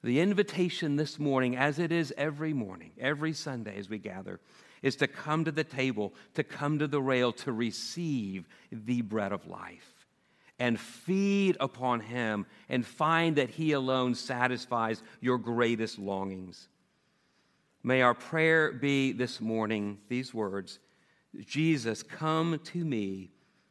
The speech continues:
in the breaking of bread. Reveal yourself.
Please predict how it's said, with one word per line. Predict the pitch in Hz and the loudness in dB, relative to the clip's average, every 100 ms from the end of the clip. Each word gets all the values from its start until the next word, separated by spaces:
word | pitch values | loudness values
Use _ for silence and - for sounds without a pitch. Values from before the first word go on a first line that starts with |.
| _ _ | _ _
in | 117 110 | -4 -2
the | |
breaking | 101 101 113 135 156 139 | -2 -2 0 0 -2 -2
of | 135 120 | -4 -6
bread. | 98 95 - - - _ _ _ _ _ _ _ | -8 -8 -10 -14 -20 _ _ _ _ _ _ _
Reveal | 117 110 90 117 151 | -4 -4 -2 0 2
yourself. | 170 175 170 - - - - _ | 0 -4 -6 -12 -14 -18 -20 _